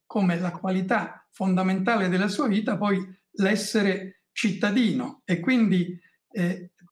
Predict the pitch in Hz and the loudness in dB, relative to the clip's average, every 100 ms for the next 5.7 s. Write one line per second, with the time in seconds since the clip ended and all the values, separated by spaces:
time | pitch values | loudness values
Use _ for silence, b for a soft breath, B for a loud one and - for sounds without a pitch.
0 | _ - 233 220 214 - 202 254 233 175 | _ -2 0 0 -2 -2 0 0 0 -2
1 | 156 156 - 170 214 220 160 156 214 254 | -4 -10 -6 -4 -2 -2 -6 -4 -2 -2
2 | 247 - 143 180 180 233 240 185 147 156 | -4 -10 -6 -6 -4 -4 -4 -4 -4 -6
3 | 147 - 185 175 B B _ _ 185 170 | -8 -4 -2 -2 B B _ _ 0 2
4 | 170 170 190 190 196 214 190 175 175 - | 2 0 0 0 2 2 4 2 0 -2
5 | 196 160 135 139 139 - | 0 0 0 -6 -8 -12